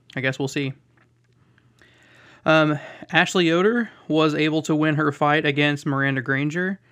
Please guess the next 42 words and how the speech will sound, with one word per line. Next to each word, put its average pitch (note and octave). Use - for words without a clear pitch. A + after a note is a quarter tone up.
Um, C3
it E3
was F3+
an F3
interesting G3+
fight. G3
Um, C#3
I D#3
would D#3
not G3+
call F#3
it E3
a D3
super D#3+
exciting D3
fight, G#3
but D#3
it D3+
was D3
a C#3+
very E3
good D#3+
opportunity D3+
for C#3
Ashley C#3
Yoder D3
to B2+
show C3
that C3+
she E3
is C#3+
growing C#3+
in C3
leaps C3+
and B2+
bounds, C3+
um, B2+
in C3+
really C#3+
every B2+
skill D#3
set, -